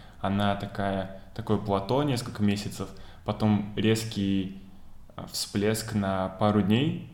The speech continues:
причем там сильно как-то п-, повышающий репутацию, потом снова плато, потом снова всплеск, и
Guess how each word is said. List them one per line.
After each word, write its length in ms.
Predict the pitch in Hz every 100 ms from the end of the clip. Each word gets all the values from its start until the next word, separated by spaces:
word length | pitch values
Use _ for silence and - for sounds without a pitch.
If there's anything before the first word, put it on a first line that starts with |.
| -
причем 320 | 104 - 101
там 200 | 95 95
сильно 480 | - 120 107 101 98
как-то 380 | 101 101 98 98 98 - - - - - -
п-, 80 | 104
повышающий 600 | 110 107 107 107 107 101
репутацию, 400 | 107 147 - -
потом 220 | 104 117
снова 260 | 117 110 107
плато, 340 | 101 123 160
потом 220 | 160 107
снова 240 | 104 110 101
всплеск, 480 | 101 123 143 139 104
и 320 | 101 95